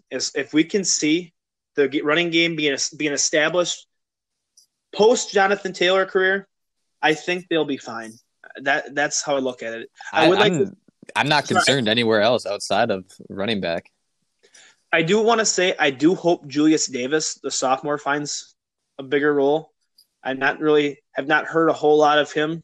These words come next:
Speaker 1: this preseason so far. Remember, he's from Menomonee Falls. He was a high three-star recruit in the twenty nineteen class. I mean, teams like L S U and,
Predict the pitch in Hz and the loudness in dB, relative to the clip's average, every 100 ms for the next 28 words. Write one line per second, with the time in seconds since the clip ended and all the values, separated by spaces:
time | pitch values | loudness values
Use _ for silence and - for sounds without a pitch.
0 | _ _ _ 156 147 - 156 151 165 156 | _ _ _ -8 -8 -2 0 2 0 0
1 | 160 160 151 151 160 156 139 139 139 - | -2 -2 0 2 2 2 -4 -4 -4 -4
2 | 139 135 139 143 139 - 135 143 143 139 | -4 0 0 0 -2 2 4 4 2 0
3 | 147 147 131 _ - - - - 180 202 | 0 -2 -4 _ -20 -6 -4 -2 2 4
4 | 202 180 151 - 151 135 131 147 151 139 | 4 4 0 2 2 2 -2 -4 -4 -4
5 | 135 151 139 135 135 - 156 151 131 131 | -6 -4 -2 -2 -2 -4 -6 -2 2 2
6 | 127 - _ _ _ _ _ 131 117 151 | 0 -12 _ _ _ _ _ -14 -6 -6
7 | 135 139 135 143 135 - 123 143 147 147 | -2 -2 0 0 0 -4 0 4 6 6
8 | 139 113 117 | 4 -2 -12